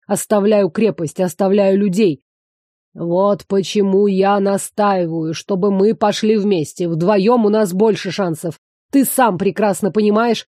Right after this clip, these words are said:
что из себя представляют Харлы. И, возможно, стоило бы взять несколько солдат, твоих солдат.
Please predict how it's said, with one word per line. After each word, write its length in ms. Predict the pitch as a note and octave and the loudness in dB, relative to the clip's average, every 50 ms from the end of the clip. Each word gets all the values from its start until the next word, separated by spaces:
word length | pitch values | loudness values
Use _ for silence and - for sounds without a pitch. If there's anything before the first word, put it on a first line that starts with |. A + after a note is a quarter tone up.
| _ | _
что 240 | _ - - - A#3 | _ -8 -2 0 2
из 240 | A3+ A3 G#3 D#3+ - | 2 2 0 -2 -4
себя 440 | - - - A3+ F#3 F3 A3+ A3 G#3+ | -8 -4 -2 0 2 2 2 0 0
представляют 760 | - G#3+ G#3+ - - - G#3+ G#3 G3 F#3 F3+ G#3 G#3 G#3 - | 0 -2 -4 -4 -4 -2 -2 0 2 2 2 2 0 -2 -2
Харлы. 520 | - - - A#3 G3+ F3+ F3 F3 E3+ E3 - _ _ _ _ _ _ _ | -6 -2 -2 0 0 0 0 -2 -2 -4 -6 _ _ _ _ _ _ _
И, 140 | G3 G3+ | -2 0
возможно, 640 | F#3 G#3 G#3+ F#3 F#3+ A3 A3+ B3 A#3+ G#3 A3 G#3+ F#3+ F3+ | 2 2 0 2 2 2 2 2 2 0 0 0 0 -2
стоило 540 | - - - A#3 A3+ A3+ A3 A3 A3 A3+ | -4 -4 -2 0 2 2 2 2 2 2
бы 160 | G#3 F#3+ A3 G3+ | 2 0 0 -2
взять 380 | F3+ E3+ F#3 A3+ A3 G#3 - | -2 0 0 0 0 0 0
несколько 500 | A3 A3+ G#3 G3+ - - F3+ E3 - A3+ | 0 0 0 0 -2 -4 -2 -2 -2 -2
солдат, 580 | - - A#3+ A#3+ A#3+ A3+ G#3 F#3 D#3 - - _ _ _ _ | 0 0 0 0 0 0 0 -2 -2 -4 -10 _ _ _ _
твоих 380 | - A#3+ A3+ B3+ C4+ C#4 G#3+ - | 0 2 2 4 4 2 0 0
солдат. 500 | - - G3 F#3+ G3 E3+ F3+ E3+ D#3+ - | -2 -2 -2 -2 0 -2 -2 -4 -4 -8